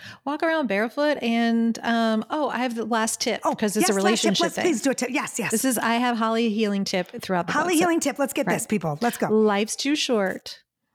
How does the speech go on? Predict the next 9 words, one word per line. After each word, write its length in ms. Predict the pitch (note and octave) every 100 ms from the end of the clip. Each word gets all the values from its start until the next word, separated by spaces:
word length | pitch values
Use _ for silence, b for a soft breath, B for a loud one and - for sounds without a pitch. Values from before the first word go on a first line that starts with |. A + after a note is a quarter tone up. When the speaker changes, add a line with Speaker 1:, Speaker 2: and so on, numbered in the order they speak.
| _ -
Speaker 1:
to 260 | A3+ G#3
wear 380 | G3+ G3+ F#3 F#3
uncomfortable 640 | - G3+ G3+ A3 A3 A3+ A#3
bras 680 | G#3+ F3+ E3+ E3 F3 - - _ _ -
or 120 | G3+
be 240 | F#3+ F#3+
in 100 | F#3+
uncomfortable 680 | F#3+ F#3+ F3+ F3+ F3 F3 E3+
relationships. 840 | - - F3+ A3+ - - - -